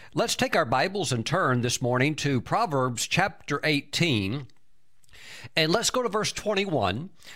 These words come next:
I believe that it's very important that you follow verse twenty-one very carefully concerning your finances.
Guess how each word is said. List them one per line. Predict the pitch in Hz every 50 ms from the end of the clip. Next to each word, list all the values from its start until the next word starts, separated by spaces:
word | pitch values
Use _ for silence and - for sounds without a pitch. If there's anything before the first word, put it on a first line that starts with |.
| - - - -
I | - - 131 175 240
believe | 226 190 165 135 123 98 87 98 131 156
that | 147 123 123
it's | 151 139 110
very | 113 135 147 151 151 160
important | 165 175 175 131 - 196 277 269 226 - 98 82 - - - - - - - - - - - -
that | - 131 143 139 143
you | 135 143 151
follow | 135 - - 160 175 226 208 170 143 135 123
verse | 107 139 156 165 151 - -
twenty-one | - - - - 180 185 180 175 175 196 208 135 92 78 78 78 - - - - - - - -
very | 95 127 151 175 170
carefully | - - - 180 196 - - 127 120 123
concerning | - 143 127 117 - - 156 156 156 147 139
your | 127 127 120
finances. | - - 165 190 226 175 120 104 95 - - - - - - - -